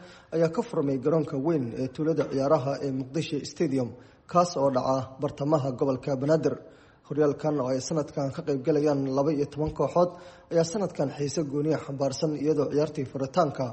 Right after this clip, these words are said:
ay ka soo qayb galeen mas-uuliyiin kala duwan sida guddoomiyaha xiriirka kubadda cagta Soomaaliya, xildhibaano ka tirsan baarlamaanka Soomaaliya, bahda ciyaaraha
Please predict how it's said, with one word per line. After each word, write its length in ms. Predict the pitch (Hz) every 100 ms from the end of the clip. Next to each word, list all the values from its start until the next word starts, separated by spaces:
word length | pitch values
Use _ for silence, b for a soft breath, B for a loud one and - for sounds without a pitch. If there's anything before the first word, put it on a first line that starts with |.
| B B B -
ay 100 | 165
ka 100 | 226
soo 160 | - 151
qayb 180 | 160 151
galeen 280 | 135 147 135 117
mas-uuliyiin 420 | 127 131 143 151 156
kala 180 | 147 131
duwan 260 | 131 131 135
sida 260 | 127 - 143
guddoomiyaha 480 | 123 131 135 151 120
xiriirka 320 | 151 151 135
kubadda 360 | - 127 143 151
cagta 200 | 156 147
Soomaaliya, 520 | 147 147 147 131 120 120 B B -
xildhibaano 420 | 151 143 139 156
ka 80 | 160
tirsan 300 | 165 139 143
baarlamaanka 540 | 131 131 139 151 147 131
Soomaaliya, 520 | - 139 156 135 127 117 B B -
bahda 280 | 208 196 156 -
ciyaaraha 500 | 135 139 156 117